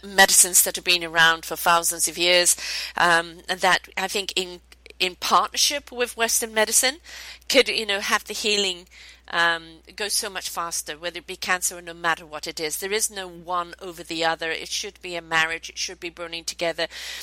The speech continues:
And I think that comes actually from, as you said, somebody surviving, coming to join the choir. "I can't sing. I've got stage fright. I wouldn't know what to do," but just doing it and getting up there and discovering they can and they love it.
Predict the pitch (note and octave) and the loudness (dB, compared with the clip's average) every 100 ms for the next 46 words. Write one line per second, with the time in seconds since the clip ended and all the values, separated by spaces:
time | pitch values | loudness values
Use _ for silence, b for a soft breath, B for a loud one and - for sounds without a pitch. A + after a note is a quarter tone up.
0 | B - C4 D4 D4 B3+ A3+ - A#3 G#3 | B 0 0 -2 -4 -4 -6 -6 -8 -4
1 | G3+ F#3 - - F#3 - F3+ F3 - G3 | -4 -4 -8 -10 -12 -10 -10 -10 -10 -8
2 | - G3 G3+ F3 B B B - - C#4 | -6 -4 -4 -6 B B B 0 0 0
3 | C#4+ C4+ - G#3+ G#3+ G#3+ G#3+ A3 G#3+ - | -4 0 0 0 -4 -4 -4 -4 -4 -6
4 | B B _ - B3+ C4 B3 A#3 F#3 G3 | B B _ -6 -4 -4 -6 -8 -6 -6
5 | G3+ G3+ G3 - G3 F#3+ F#3+ F#3+ G#3+ A3 | -8 -10 -12 -8 0 2 2 -2 -6 -8
6 | A#3+ G3 G3 - G3 F#3 F#3 F#3 F#3+ - | -8 -6 0 0 0 -4 -8 -8 -8 -4
7 | - G3 F#3 - - F#3 F#3 G3 F#3 G3 | -4 -4 -8 -10 -6 -6 -6 -8 -10 -14
8 | F3+ F#3+ F#3 - F#3+ G3 G3 F#3+ F#3+ - | -16 -14 -12 -12 -12 -10 -10 -12 -10 -6
9 | G3 - F3+ G3+ G3 G#3 A3 - F#3+ G3 | -4 -4 -8 -8 -4 -2 -2 -6 -4 -4
10 | F#3+ F#3 F#3 G3 G3 G3+ F#3 F3+ - F#3+ | -2 -4 -4 -6 -6 -8 -4 -4 -2 -4
11 | F#3 F3+ E3+ E3 - G3 F3 G3 E3 D#3 | -6 -12 -4 -4 0 4 4 2 -4 -4
12 | D#3 D#3+ E3+ A3+ | -2 -2 -2 -6